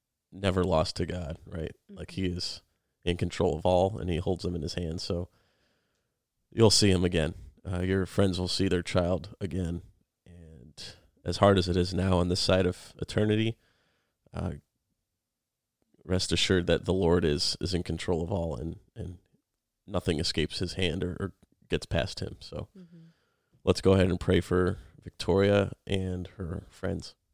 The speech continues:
Speaker 1: Lord God, we come to you just with a, a heart of questioning, a heart of, uh, sincerity,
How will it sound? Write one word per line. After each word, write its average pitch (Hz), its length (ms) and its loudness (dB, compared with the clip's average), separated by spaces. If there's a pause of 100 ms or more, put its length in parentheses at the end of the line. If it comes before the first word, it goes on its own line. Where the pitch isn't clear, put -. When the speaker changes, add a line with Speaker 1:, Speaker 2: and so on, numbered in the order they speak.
(2250)
Speaker 1:
Lord 107 240 2
God, 101 320 6 (160)
we 101 420 4 (240)
come 101 180 0
to 101 60 2
you 98 80 2
just 95 240 -4
with 98 200 0
a, 98 300 2 (200)
a 90 40 -6
heart 98 300 4
of - 160 -2
questioning, 92 640 2 (100)
a - 40 -10
heart 92 240 -4
of, - 320 -6 (720)
uh, 87 260 -8 (120)
sincerity, 95 800 2